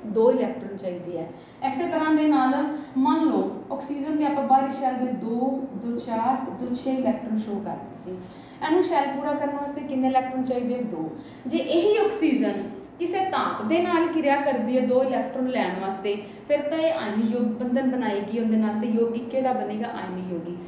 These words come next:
ਪਰ ਜੇ ਅਧਾਤ ਕਿਸੇ ਹੋਰ ਅਧਾਤ ਨਾਲ ਕਿਰਿਆ ਕਰਦੀ ਹੈ ਜਾਂ ਆਕਸੀਜਨ ਨਾਲ ਹੀ ਕਿਰਿਆ ਕਰਦੀ ਹੈ, ਮੰਨ ਲਓ ਮੈਂ ਦੂਸਰਾ ਵੀ ਆਕਸੀਜਨ ਤੱਤ ਲੈ ਲਿਆ, ਇਹਦੇ ਵਿੱਚ ਵੀ ਕਿੰਨੇ ਇਲੈਕਟ੍ਰੋਨ ਹੈ? ਮੰਨ ਲਓ ਛੇ ਇਲੈਕਟ੍ਰੋਨ ਹੈ, ਇਹਨੂੰ ਵੀ ਦੋ ਚਾਹੀਦੇ ਆ, ਤਾਂ ਕੀ ਹੈ? ਇੱਕ ਇਲੈਕਟ੍ਰੋਨ ਇੱਕ ਨਾਲ ਸਾਂਝਾ ਹੁੰਦਾ ਹੈ,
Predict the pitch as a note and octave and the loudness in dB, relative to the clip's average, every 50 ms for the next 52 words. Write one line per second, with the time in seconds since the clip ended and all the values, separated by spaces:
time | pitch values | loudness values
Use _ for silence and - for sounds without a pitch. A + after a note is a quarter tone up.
0 | - - - - - - F4+ F4 E4+ - G4+ G4+ - - D#4 E4+ G4 G#4 - F4 | -14 -16 -18 -14 -2 2 2 2 4 2 0 0 2 4 6 6 6 6 4 2
1 | E4 - - - - D4+ D4 - E4 D#4 B3+ C4 C#4 D#4 D#4 D4 - D4 E4 G#4+ | 0 0 0 -2 -4 -4 -4 -2 -2 0 2 4 4 4 4 2 2 2 4 4
2 | - A4 G4+ D#4+ - - A3 A3+ A#3+ A#3+ B3 - A#3 A3 G#3 G#3 G#3 - G#3 G3+ | 4 4 4 4 4 2 2 -2 -2 -2 -2 -4 -4 -2 -2 -2 -2 -2 -6 -6
3 | F#3 G3+ A3+ B3+ B3+ C4+ D#4+ D#4+ D#4 D#4 - - D#4+ D#4 D4+ - F4 F4 F4 E4+ | -4 -2 0 0 2 2 2 2 2 0 -4 -2 -2 0 2 4 4 6 6 4
4 | C#4 B3 A#3+ B3 - G#3+ G#3 G3 G3 F#3+ F#3+ F#3+ F3+ E3+ E3 F3+ G3+ A#3+ C4+ - | 4 2 0 0 -2 -2 -2 -2 -2 -2 -2 -4 -6 -8 -8 -6 -4 -2 -2 -2
5 | - - - - - - C4 C#4 C#4 C#4+ C#4+ C#4 C#4+ C#4 A#3 A#3+ C4+ C4+ C4 C#4+ | -4 -6 -10 -12 -12 -4 0 0 2 2 2 0 0 0 0 0 0 0 0 2
6 | D4+ D4+ D4+ C#4+ C#4+ C#4 C#4+ - - C4 A3+ A#3+ A#3+ A#3+ A#3 A3+ A3 - - - | 2 2 2 0 -2 -2 -2 0 0 2 2 2 2 4 2 2 0 -2 -4 -6
7 | G#3 F#3+ F3 F3 F#3 C4 D#4+ D#4+ - - - - - - - C#4 C#4 D#4 D#4 D4+ | -6 -4 -4 -2 -2 -2 -4 -4 -6 -8 -10 -12 -14 -6 -4 -4 -2 -2 -2 -2
8 | C#4+ - D4 - - C4+ C4 - B3+ B3+ B3+ B3+ B3+ C4 B3 B3 B3 - B3+ B3+ | -2 -4 -4 -4 -4 -2 -2 -2 -2 2 2 2 2 4 2 0 0 0 -2 -2
9 | B3+ C4+ B3+ - - - A#3 A#3 A#3 A#3 A3 A3 A3 A3+ A#3+ - - C#4 C4 B3+ | 0 0 0 -2 -2 -4 -4 -2 -2 0 0 0 -2 -2 -4 -6 -4 0 0 2
10 | B3+ B3+ G#3+ - - - - G3 F#3 F#3 - - - - - - - - - - | 2 2 0 -2 -4 -6 -8 -8 -8 -8 -6 -8 -8 -10 -12 -16 -16 -18 -14 -4
11 | - C#4 D4 D#4+ D#4+ D#4+ E4 - A3 A#3 A3+ A3+ - - - F3+ F3 - F3 F3+ | -2 -2 2 4 2 4 4 2 2 0 0 0 -2 -2 -2 -2 -2 -2 -2 -2
12 | G3 C4 - - - - - - - - D4+ D4+ D4+ D#4 E4 F4 E4+ F4+ F4 - | -2 -2 -4 -6 -8 -10 -14 -16 -10 -6 -6 -4 0 2 4 4 4 4 0 -2
13 | - - - - E4+ F4+ - - F4+ E4+ D4+ - - C4+ C#4 C#4 C4+ C4 B3+ B3+ | -6 -12 -6 -4 -2 -2 0 2 4 4 4 4 2 -2 -4 -2 -2 -2 -2 -2
14 | C4 C4 C4+ C#4 C#4 C4 - C4 A3 G#3+ A3 G#3+ G#3+ F#3+ E3+ E3 F#3 - | 0 0 0 2 2 0 0 -2 -2 0 0 0 0 -2 -2 -2 -4 -4